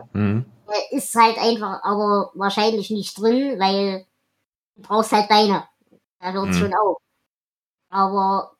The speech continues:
Speaker 2: ach ja, apropos Beine, äh, wir waren ja baden. Ich weiß nicht, ob du da vor uns schon da warst, wo wir da drüber gesprochen haben.
Speaker 1: Nein.
Speaker 2: Wir waren, äh, mit der, mit der Gästin waren wir baden.
Speaker 1: Okay.
Speaker 2: Äh, erst
Speaker 1: In
Speaker 2: mal
Speaker 1: einer dieser
Speaker 2: ist
Speaker 1: Badeanstalten, oder was?
Speaker 2: Ja, genau.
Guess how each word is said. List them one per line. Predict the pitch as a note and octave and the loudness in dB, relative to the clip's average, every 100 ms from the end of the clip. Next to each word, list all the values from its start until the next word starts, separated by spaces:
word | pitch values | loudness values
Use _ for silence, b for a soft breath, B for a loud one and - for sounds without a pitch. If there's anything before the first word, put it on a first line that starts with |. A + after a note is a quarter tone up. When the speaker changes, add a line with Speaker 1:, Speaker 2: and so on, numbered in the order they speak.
| - | -4
Speaker 2:
ach | A#3+ | 2
ja, | F4+ F4 | 4 6
apropos | D#4 D#4+ - C4+ C4 | 4 0 -6 -6 -2
Beine, | C#4 C#4+ G#3+ | -2 -2 -4
äh, | G#3+ G#3+ G3+ | -4 -6 -4
wir | A3 | 0
waren | A#3+ D#4+ | 2 2
ja | C#4+ | 0
baden. | B3+ B3 B3 G#3+ F#3 - _ _ _ _ _ _ | 0 4 4 2 -4 -14 _ _ _ _ _ _
Ich | G#3 | -14
weiß | G#3+ | -12
nicht, | G3 | -10
ob | G#3 | -12
du | G3+ | -10
da | G3+ G3 | -8 -8
vor | G#3 | -8
uns | G3+ | -10
schon | G3+ F#3 | -10 -4
da | G3 G3 | -2 0
warst, | G#3 B3+ | -4 -6
wo | F#3+ F#3 | -12 -12
wir | F#3 | -10
da | F3 | -10
drüber | E3+ F#3 F3+ | -10 -12 -12
gesprochen | F#3 - E3+ F3+ | -14 -14 -8 -6
haben. | D#3+ D3 | -6 -4
Speaker 1:
Nein. | F#2+ E2+ E3+ - _ _ _ _ _ _ - | -4 -4 -8 -12 _ _ _ _ _ _ -4
Speaker 2:
Wir | A3+ | 2
waren, | B3 C4 B3 | 2 2 -2
äh, | A3+ A3+ | 0 0
mit | A3 B3 | -2 0
der, | B3 A#3 | 4 4
mit | A3+ A#3 | 2 -4
der | A#3+ | -4
Gästin | C4+ C#4 - A3 A3+ | -4 -6 -10 -10 -4
waren | A#3 A#3 | -4 -4
wir | G#3 | -4
baden. | G3 G#3 G#3+ G#3 - _ _ _ _ - | 2 2 2 -2 -12 _ _ _ _ -16
Speaker 1:
Okay. | - C3 G#3+ - _ _ - | -4 -4 -4 -10 _ _ -6
Speaker 2:
Äh, | A3 A3 - _ _ - | -4 -4 -6 _ _ 0
erst | D4 - | 0 0
Speaker 1:
In | - | 0
Speaker 2:
mal | - | 2
Speaker 1:
einer | - | 4
dieser | A#2 G#2+ G2+ | 4 2 2
Speaker 2:
ist | |
Speaker 1:
Badeanstalten, | G2+ D3+ E3 E2 G2 - G2 G2 G#2 A2+ | 4 4 4 2 0 -4 -4 -4 -6 -10
oder | G2+ G#2 | -8 -6
was? | D#3+ - | -6 -6
Speaker 2:
Ja, | A#3 | -4
genau. | F4+ D#4 - - | 0 0 0 -4